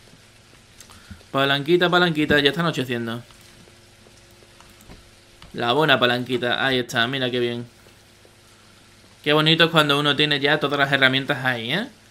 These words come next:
Es una comodidad increíble. Palanca por ahí.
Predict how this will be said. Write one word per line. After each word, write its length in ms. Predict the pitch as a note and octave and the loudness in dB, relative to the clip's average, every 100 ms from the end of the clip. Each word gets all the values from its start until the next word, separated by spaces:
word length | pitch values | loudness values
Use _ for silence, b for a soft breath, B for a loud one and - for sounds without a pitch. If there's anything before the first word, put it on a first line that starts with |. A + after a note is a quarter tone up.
| _ - | _ -14
Es 80 | - | -4
una 200 | D#3+ C#3+ | 0 0
comodidad 560 | C#3 B2+ B2 B2 F3 G#3+ | 0 0 0 2 2 2
increíble. 680 | E3+ C#3+ B2+ B2+ B2 G#2+ B2 - - - - - - - - - - - - - - - - - - - | 0 2 2 2 2 -6 -10 -16 -20 -20 -20 -20 -20 -20 -20 -20 -20 -20 -20 -20 -20 -20 -20 -20 -16 -6
Palanca 340 | A#2+ C3+ C3 | -4 -4 -2
por 100 | A#2+ | 0
ahí. 380 | B2 F3+ G#3+ | 0 0 -2